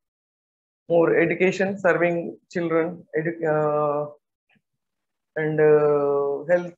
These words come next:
serving people, and, uh, N G O is also serving people. So directly, which a,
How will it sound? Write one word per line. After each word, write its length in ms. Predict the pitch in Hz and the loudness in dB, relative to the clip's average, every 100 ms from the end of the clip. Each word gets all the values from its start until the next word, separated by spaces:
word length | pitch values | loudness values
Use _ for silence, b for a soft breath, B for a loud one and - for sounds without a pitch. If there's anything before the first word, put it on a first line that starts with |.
| - - | -14 -10
serving 400 | - 160 165 160 | -4 -2 -2 -4
people, 440 | 165 156 165 160 - _ _ _ _ _ _ | -8 -6 -8 -8 -12 _ _ _ _ _ _
and, 280 | 147 151 151 | -8 -4 2
uh, 420 | 151 156 151 143 - - | 4 6 4 0 -2 -4
N 120 | 180 170 | -4 -2
G 80 | |
O 180 | 185 180 | -2 -2
is 160 | 180 170 | -4 0
also 400 | 156 156 151 226 | 0 0 -4 -4
serving 480 | 185 156 160 170 165 | -2 -2 -2 -6 -10
people. 300 | 147 131 - - | -12 -12 -16 -18
So 180 | - 170 | -6 -2
directly, 480 | 160 180 214 233 233 | 2 4 2 2 -2
which 240 | 196 - | -2 -2
a, 260 | 220 220 | 2 2